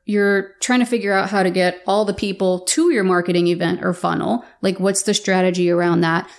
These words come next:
How do you sustain the energy of showing up to invite people? And then you actually do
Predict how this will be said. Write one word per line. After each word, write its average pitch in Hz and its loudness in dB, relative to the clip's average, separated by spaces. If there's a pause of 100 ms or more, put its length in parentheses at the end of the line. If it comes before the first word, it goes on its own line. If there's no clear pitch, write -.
How 196 -2
do 202 2
you 202 0
sustain 180 0
the 190 -2
energy 190 2
of 175 -2 (440)
showing 226 0
up 196 0 (180)
to 196 0
invite 175 0
people? 180 -2 (180)
And 226 2
then 214 0 (240)
you - 0
actually 226 0
do 370 2